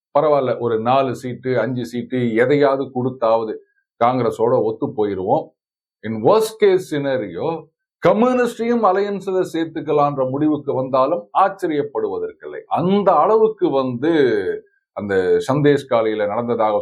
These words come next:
சொல்லப்படுகின்ற குற்றச்சாட்டுகள், என்னங்க, ஏதோ தெலுங்கு படத்துல வில்லனை காமிப்பாங்க பாருங்க, அந்த மாதிரி நடந்திருக்குங்க. அதுல குற்றம் சாட்டப்பட்டிருக்கின்ற நபர் திரிணாமுல் காங்கிரஸுடைய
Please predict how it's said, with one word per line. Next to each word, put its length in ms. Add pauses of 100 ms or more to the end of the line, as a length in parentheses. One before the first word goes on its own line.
சொல்லப்படுகின்ற 600 (100)
குற்றச்சாட்டுகள், 720 (580)
என்னங்க, 480
ஏதோ 420
தெலுங்கு 320
படத்துல 440 (560)
வில்லனை 360
காமிப்பாங்க 600
பாருங்க, 260
அந்த 460
மாதிரி 300
நடந்திருக்குங்க. 680 (840)
அதுல 600 (220)
குற்றம் 360
சாட்டப்பட்டிருக்கின்ற 1040
நபர் 320 (480)
திரிணாமுல் 400
காங்கிரஸுடைய 720